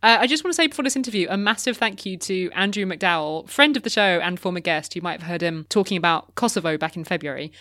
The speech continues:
Andy spent what felt <laughs> like most of this week putting us in touch with basically the entire population of Macedonia, trying to convince someone to come on the podcast.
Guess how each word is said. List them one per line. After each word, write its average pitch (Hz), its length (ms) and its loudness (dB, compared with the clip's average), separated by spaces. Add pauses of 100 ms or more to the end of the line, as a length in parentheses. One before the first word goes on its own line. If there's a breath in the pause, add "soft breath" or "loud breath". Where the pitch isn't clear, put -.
(280 loud breath)
Andy 320 340 6
spent 302 500 2
what 247 260 2
felt 302 340 0
<laughs> - 0 -
like - 180 4
most 302 280 4
of - 80 -6
this 277 200 0
week 220 440 -2
putting 220 280 2
us 208 120 2
in - 40 -20
touch - 300 0
with 190 340 4 (160)
basically 196 380 2
the 190 140 -2
entire 170 400 0
population 165 480 -4
of 151 40 -6
Macedonia, 156 640 -4 (340 loud breath)
trying 208 340 6
to 196 100 -2
convince 185 340 0
someone 147 220 -4
to - 60 -14
come 165 120 -6
on 156 60 -4
the 151 60 -8
podcast. 147 520 -6